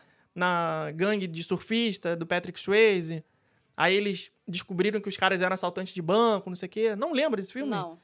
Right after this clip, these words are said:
Speaker 1: Dos anos noventa,
Speaker 2: Meu amor,
Speaker 1: antigão?
Speaker 2: não lembro nem que eu comi ontem, vou lembrar
Speaker 1: Tudo
Speaker 2: desse
Speaker 1: bem.
Speaker 2: filme.
Speaker 1: Esse, o Velozes e Furiosos um, eu tenho certeza absoluta, ninguém assume isso, mas foi baseado nesse filme, Caçadores de Emoção. E quem entende de filme vai concordar comigo, porque eu sei o que eu tô falando.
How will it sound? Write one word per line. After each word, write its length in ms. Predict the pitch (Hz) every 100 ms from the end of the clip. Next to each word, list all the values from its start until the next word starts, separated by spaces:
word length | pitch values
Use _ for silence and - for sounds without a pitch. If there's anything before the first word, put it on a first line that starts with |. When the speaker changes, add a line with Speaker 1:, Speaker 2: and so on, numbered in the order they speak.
| _ -
Speaker 1:
Dos 100 | 185
anos 160 | 240
noventa, 300 | 220 196 240
Speaker 2:
Meu 80 | 220
amor, 100 | 214 240
Speaker 1:
antigão? 180 | 233
Speaker 2:
não 60 | 254
lembro 180 | 311 330
nem 160 | 330
que 80 | 392
eu 80 | 427
comi 320 | 415 359 370
ontem, 320 | 247 269 320
vou 100 | 247
lembrar 300 | 269 277 269
Speaker 1:
Tudo 140 | 294 226
Speaker 2:
desse 60 |
Speaker 1:
bem. 120 | 202 160
Speaker 2:
filme. 340 | 302 233 170
Speaker 1:
Esse, 240 | 226 240 -
o 220 | 226 269
Velozes 320 | 214 202 190
e 20 | 170
Furiosos 420 | 180 170 156 -
um, 260 | 220 254 175 - -
eu 60 |
tenho 180 | 202 233
certeza 500 | - 302 - 277 277
absoluta, 440 | 240 277 220 220
ninguém 260 | 240 240 254
assume 320 | 269 262 254
isso, 160 | 240 262
mas 140 | 240
foi 160 | - 247
baseado 380 | 254 233 220 233
nesse 180 | 254 -
filme, 240 | 170 131
Caçadores 400 | 156 165 175 175
de 60 | 180
Emoção. 320 | 208 - - _ _ _ _ _ _ _ - -
E 60 | 175
quem 320 | - 196 -
entende 340 | 202 180 190 175
de 60 |
filme 320 | 170 208 220 -
vai 140 | 190
concordar 340 | 208 202 180 190
comigo, 280 | 190 202
porque 240 | 208 - 240
eu 80 | 233
sei 100 | 226
o 40 |
que 40 | 190
eu 40 |
tô 80 | 226
falando. 240 | 185 160